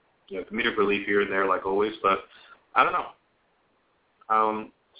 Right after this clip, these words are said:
directors have surprised me sometimes, you know? And, um, there's a World of Warcraft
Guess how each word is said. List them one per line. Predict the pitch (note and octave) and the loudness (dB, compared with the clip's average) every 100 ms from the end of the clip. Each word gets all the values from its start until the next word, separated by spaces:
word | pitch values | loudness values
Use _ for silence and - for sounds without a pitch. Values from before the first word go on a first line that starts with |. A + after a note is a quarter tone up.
| - - | -18 -4
directors | A2+ A2 A2+ B2+ A#2 A2+ | 4 6 4 0 -6 -2
have | A2+ A2+ - | 0 0 -4
surprised | A2+ A#2 B2 G2+ | -4 2 2 0
me | F2 | -10
sometimes, | F2 F2 E2+ E2+ _ | -14 -14 -14 -16 _
you | F#2 | -10
know? | F#2+ - _ _ _ _ _ _ _ _ _ _ _ _ _ _ _ _ _ _ _ - | -10 -12 _ _ _ _ _ _ _ _ _ _ _ _ _ _ _ _ _ _ _ -4
And, | A2 A2+ A2+ | 0 2 4
um, | A2 G#2+ G2+ | 4 4 2
there's | A#2+ B2 | 0 2
a | C3 G#2+ - G#2 | -2 -4 -6 0
World | A#2 A#2 | 2 2
of | G2 | -2
Warcraft | G2 G#2 A#2+ A#2 A#2+ - | 0 0 6 4 4 -4